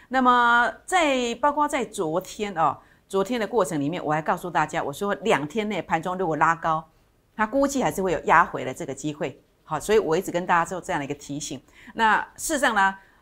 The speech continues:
从上个礼拜四提醒完之后呢，连续五个营业日，包括在今天为止，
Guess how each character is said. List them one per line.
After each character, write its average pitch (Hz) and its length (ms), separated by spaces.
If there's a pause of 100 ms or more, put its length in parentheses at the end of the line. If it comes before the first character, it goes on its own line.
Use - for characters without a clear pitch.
从 214 300
上 302 180
个 247 60
礼 143 160
拜 202 180
四 - 220
提 180 160
醒 165 180
完 131 160
之 208 140
后 208 220
呢， 165 160
连 170 280
续 220 460
五 156 140
个 165 120
营 170 220
业 220 180
日， 196 200
包 202 160
括 214 160
在 208 120
今 220 240
天 220 200
为 170 160
止， - 260